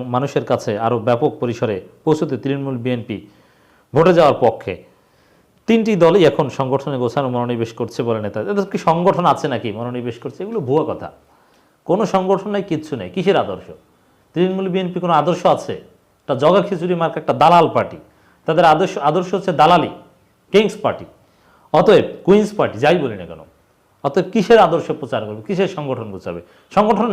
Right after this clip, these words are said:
নাই, এই গুছাবে কি? কোনো সংগঠন নাই তাদের। একমাত্র সমাধান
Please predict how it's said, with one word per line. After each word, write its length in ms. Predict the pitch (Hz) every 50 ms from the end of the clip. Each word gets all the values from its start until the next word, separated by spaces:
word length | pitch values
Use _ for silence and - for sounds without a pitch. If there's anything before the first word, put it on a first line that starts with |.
| 170 151
নাই, 160 | 156 180 202 220 208
এই 60 | 165 135
গুছাবে 300 | 160 156 - 226 175 131 104 -
কি? 80 | - - - _ _ _ _ _ _ _ _ _ _ _ _ _ -
কোনো 140 | 180 208 240 233 -
সংগঠন 320 | 220 196 175 175 139 143 135 117
নাই 80 | 98 87 90
তাদের। 180 | 87 85 82 - - _ _ _ _ _ _ _ _ _ _ _ 185 214
একমাত্র 460 | 208 - - - 202 196 202 196 - 175 170 -
সমাধান 320 | - 175 175 175 175 196